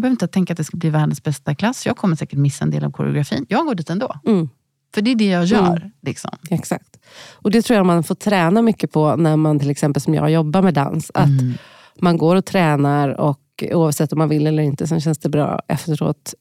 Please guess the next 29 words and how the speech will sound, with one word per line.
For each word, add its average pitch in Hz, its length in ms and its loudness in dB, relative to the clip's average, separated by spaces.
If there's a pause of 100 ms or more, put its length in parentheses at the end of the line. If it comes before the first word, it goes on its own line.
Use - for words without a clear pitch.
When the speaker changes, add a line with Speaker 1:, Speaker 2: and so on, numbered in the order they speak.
(220)
Speaker 2:
oftast. - 680 -4
Speaker 1:
Mm. 226 360 0 (240)
Speaker 2:
Och 185 160 0
så 190 140 0
tänker 254 280 2
jag 165 100 2
med 165 140 0
ganska 143 280 0
många 185 380 4
projekt - 460 -4
jag 117 100 -2
gör - 180 -6
faktiskt. 220 340 4
Speaker 1:
Mm. 196 140 6
Speaker 2:
Med 131 140 2
podden 226 360 4
tänkte 156 260 2
jag 147 80 -4
så. 127 220 -2
Jag 190 100 0
kommer 247 200 4
inte 202 160 2
utvärdera 156 480 2
förrän 151 140 -6
jag 160 80 2
har 147 40 2
gjort 147 180 -2
femtio 151 380 0
avsnitt. - 520 -6